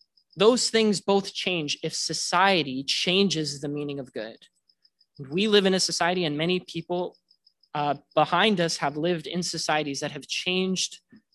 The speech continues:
God's definition of good into something different and obeyed that instead. And that often results in persecution or affliction, or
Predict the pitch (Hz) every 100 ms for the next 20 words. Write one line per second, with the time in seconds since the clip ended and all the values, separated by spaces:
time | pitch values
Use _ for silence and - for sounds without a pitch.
0 | - 170 208 226 - 175 170 151 - 156
1 | - 147 - 135 147 147 147 - 147 -
2 | 147 143 143 131 123 135 131 127 120 123
3 | 123 120 - 156 143 135 135 _ - _
4 | _ - 156 151 - - 175 185 - 196
5 | 175 151 139 135 - - 151 139 139 156
6 | _ _ _ _ - - - 208 190 -
7 | 123 131 _ _ _ _ _ _ 123 120
8 | - - 190 - 120 110 - _ _ _
9 | _ - 160